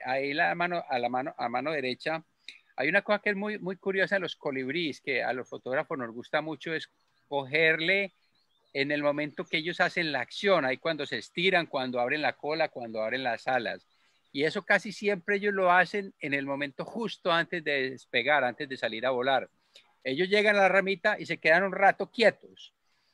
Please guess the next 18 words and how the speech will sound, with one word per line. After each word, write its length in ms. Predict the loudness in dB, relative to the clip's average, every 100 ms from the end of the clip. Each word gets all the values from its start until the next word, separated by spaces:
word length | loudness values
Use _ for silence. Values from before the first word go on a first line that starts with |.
| _ _ _ _
como 540 | -2 -2 0 0 0 -2
medio 280 | -2 0 0
aletargados 840 | -2 0 2 4 6 8 8 6
mientras, 580 | 2 -4 -2 -2 -2 -2
eh, 180 | -4 -2
vuelve 280 | -4 -2 0
y 20 |
les 160 | 2
da 220 | 4 6 4
hambre. 280 | 2 -4 -4
Pero 200 | -4 -2
en 80 |
el 60 | -4
momento 480 | -2 -2 -2 -2 -2
que 100 | 2
van 180 | 4 4
a 80 |
salir, 480 | 2 2 2 2 0